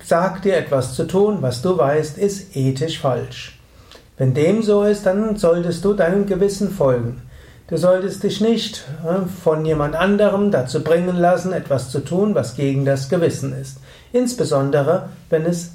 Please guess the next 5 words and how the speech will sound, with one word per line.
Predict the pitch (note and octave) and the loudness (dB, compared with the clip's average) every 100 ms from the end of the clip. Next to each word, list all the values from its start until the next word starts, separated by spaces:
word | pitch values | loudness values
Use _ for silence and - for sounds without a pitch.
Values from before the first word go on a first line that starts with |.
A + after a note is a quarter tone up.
| - | -6
gravierend | D#3+ E3+ D#3+ C#3+ A#2+ A#2 A#2+ | 0 0 2 0 2 0 -4
ist. | A#2+ - - - - - - - - - - _ B2 | -8 -12 -18 -20 -20 -20 -20 -20 -20 -20 -20 _ -2
Was | C#3+ E3 - | 0 0 -2
gravierend | F#3+ G3+ G#3+ A3+ G#3+ G#3+ | 2 2 4 2 2 2
ist, | G3 F#3 - | 0 -2 -6